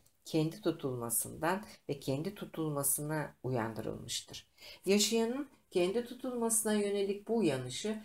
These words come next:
açık olmayana yönelik bu kaygılı ve kararlı açılışı insani olandır.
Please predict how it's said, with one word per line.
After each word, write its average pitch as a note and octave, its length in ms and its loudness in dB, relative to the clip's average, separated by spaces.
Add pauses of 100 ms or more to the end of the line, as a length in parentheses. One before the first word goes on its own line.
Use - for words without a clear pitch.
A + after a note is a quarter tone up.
(160)
açık - 380 -4
olmayana E3 540 4
yönelik C3 500 -4
bu D#3 120 -6
kaygılı D3 560 0
ve C3 140 0
kararlı C#3+ 460 0
açılışı C3 540 -6
insani A2+ 640 -4
olandır. - 680 -12